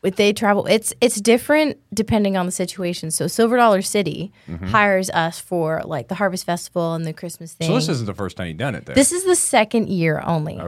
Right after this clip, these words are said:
Speaker 2: Okay.
Speaker 1: but I think it's gonna be, like, every year. I can't imagine not doing it. I think I would be so sad and feel like I was missing out. But this girl is awesome because she and her mom, they met us last year when we were playing there,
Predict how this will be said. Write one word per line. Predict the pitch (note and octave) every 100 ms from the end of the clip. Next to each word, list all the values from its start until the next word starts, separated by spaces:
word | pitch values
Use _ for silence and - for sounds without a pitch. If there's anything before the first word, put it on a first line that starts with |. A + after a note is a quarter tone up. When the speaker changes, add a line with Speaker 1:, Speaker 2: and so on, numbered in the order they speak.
| -
Speaker 2:
Okay. | F3+
Speaker 1:
but | G#3 F#3+ -
I | G3+
think | G#3 A#3 A#3
it's | A3+
gonna | A3+ G#3
be, | F#3+ F#3+
like, | F3 D#3+ -
every | E3 D#3+ D#3
year. | D3+ D3 E3
I | F3+
can't | A3 G3
imagine | F#3+ F3 F3+ F3
not | E3 -
doing | F3+ E3 F3 A#3
it. | A#3+ -
I | G3
think | - G3
I | F#3
would | F#3+
be | G#3+
so | A3 - F3
sad | - E3 D3+
and | E3 F3+
feel | F#3+
like | E3
I | D#3+
was | D#3+ E3
missing | E3 D#3+ D#3
out. | D#3 -
But | E3 D3 - - - _ G3
this | G#3+ C#4 -
girl | F#3+ D#3+
is | D#3+ -
awesome | F3 E3+ - D3+
because | D#3 - D#3+ D3+ -
she | - - G3+
and | G#3
her | G#3+ F3+
mom, | D#3+ D#3 D3 D3 _
they | F#3 F#3+
met | G3 F3+
us | D#3+ -
last | D#3+ D#3 D#3+ - -
year | D3+ D3+ D3 C#3+ _ _
when | G3 G3
we | F3+
were | F3+
playing | F#3 E3 D#3+
there, | D#3 C#3+ C#3+